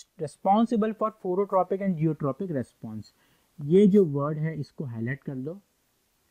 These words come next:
ये आगे detail में पढ़ेंगे, but फिर भी आप समझ लीजिए होता क्या है। Phototropic मतलब light, light के against अपना लाइट,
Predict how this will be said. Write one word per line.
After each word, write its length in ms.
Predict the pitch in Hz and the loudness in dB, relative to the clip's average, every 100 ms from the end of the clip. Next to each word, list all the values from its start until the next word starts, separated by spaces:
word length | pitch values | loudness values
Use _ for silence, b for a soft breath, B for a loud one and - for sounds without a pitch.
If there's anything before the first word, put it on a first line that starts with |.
| _ _ 147 | _ _ -6
ये 120 | 165 | 0
आगे 240 | 160 160 | 2 2
detail 320 | 160 143 160 175 | 2 2 2 2
में 100 | 180 | 2
पढ़ेंगे, 340 | 175 170 185 | 0 0 -2
but 100 | 180 | -4
फिर 180 | - 165 | -4 -4
भी 80 | 175 | -4
आप 80 | - | -2
समझ 260 | 170 170 | 0 2
लीजिए 180 | 165 190 | 4 4
होता 340 | 135 123 160 | 2 0 -4
क्या 180 | 139 117 | -6 -8
है। 120 | 107 - _ _ _ _ _ _ _ _ _ _ _ _ _ _ _ _ _ _ _ _ _ _ _ _ _ _ _ _ _ _ _ _ _ _ _ _ _ _ _ _ _ | -12 -20 _ _ _ _ _ _ _ _ _ _ _ _ _ _ _ _ _ _ _ _ _ _ _ _ _ _ _ _ _ _ _ _ _ _ _ _ _ _ _ _ _
Phototropic 920 | 190 190 214 214 208 - 170 - 196 - | 0 2 2 0 2 4 4 2 -6 -8
मतलब 320 | 156 - 185 165 | -12 -10 -8 -4
light, 460 | 143 143 185 - _ 160 | 2 4 2 -2 _ -14
light 440 | 139 135 180 202 | -6 -2 -2 -4
के 180 | - 220 | -8 -4
against 520 | 202 165 175 196 190 | -4 -4 -4 -4 -2
अपना 320 | 175 - 180 190 156 160 | -4 -4 -6 -8 -10 -10
लाइट, 360 | 135 135 185 | 0 0 0